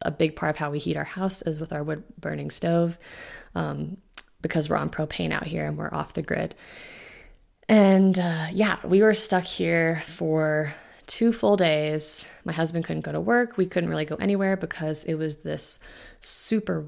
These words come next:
wet, heavy, heavy snow. And we live way out in the mountains. Our driveway is a half mile long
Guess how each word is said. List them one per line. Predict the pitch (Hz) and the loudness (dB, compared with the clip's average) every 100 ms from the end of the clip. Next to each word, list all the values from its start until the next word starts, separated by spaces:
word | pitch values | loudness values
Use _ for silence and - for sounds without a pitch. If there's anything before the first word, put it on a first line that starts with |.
| 156 | -2
wet, | 180 175 - - - _ - | 0 2 0 -6 -20 _ -16
heavy, | - - 190 175 | -12 0 2 2
heavy | 175 165 160 156 | 0 -2 -2 -2
snow. | - 170 160 160 165 170 - _ _ _ _ _ - | -2 -2 -2 0 0 -2 -8 _ _ _ _ _ -2
And | 208 214 | 2 6
we | 262 | 8
live | 208 175 170 - - - | 8 6 2 -12 -20 -12
way | - 170 180 170 | -4 4 6 6
out | 156 156 | 4 0
in | |
the | 156 | -2
mountains. | 156 151 151 151 151 - - | 0 0 0 -2 -4 -10 -2
Our | 160 | -2
driveway | 156 156 147 156 151 | 0 0 0 0 0
is | 151 147 147 | 0 0 -2
a | 156 | -6
half | 156 - 151 - | -8 -8 -8 -6
mile | 160 143 139 | -4 -4 -4
long | 147 143 151 | -2 -2 -2